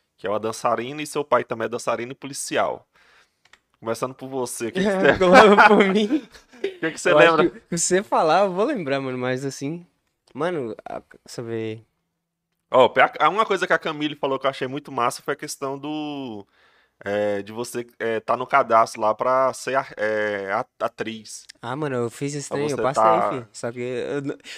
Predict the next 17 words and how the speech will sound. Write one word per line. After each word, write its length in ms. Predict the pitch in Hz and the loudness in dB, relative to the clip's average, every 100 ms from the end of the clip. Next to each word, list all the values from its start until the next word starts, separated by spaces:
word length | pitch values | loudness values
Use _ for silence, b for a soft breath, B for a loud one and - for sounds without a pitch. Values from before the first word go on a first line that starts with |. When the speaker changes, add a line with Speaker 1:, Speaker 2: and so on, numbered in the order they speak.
| B | B
Speaker 2:
mano, 220 | 180 220 | -2 -2
tipo, 220 | 208 185 | -4 -2
eu 80 | 185 | -2
passei, 760 | 175 185 196 - 156 165 185 - | 2 0 0 -4 -4 -2 -2 -6
foi 160 | - 131 | -8 -6
na 100 | 139 | -2
Fivecast. 720 | 143 165 208 143 113 - 95 _ - | -2 -2 -2 -2 -2 -6 -14 _ -16
Speaker 1:
Aham. 220 | 101 98 | -10 -6
Speaker 2:
É 20 | 95 | -4
uma 100 | 123 | -4
agência 380 | 131 131 127 127 | -4 -6 -8 -10
de 120 | 127 | -6
modelo, 840 | 123 107 120 160 180 185 180 170 _ _ _ | -6 -4 -2 -2 -2 -2 -6 -8 _ _ _
de 180 | 117 120 | -10 -8
atores 640 | 113 - 131 165 175 165 | -8 -8 -6 -6 -6 -8
e 100 | 156 | -10
de 1160 | 143 147 147 143 143 135 127 123 117 107 104 | -10 -6 -4 -4 -4 -4 -6 -8 -8 -10 -14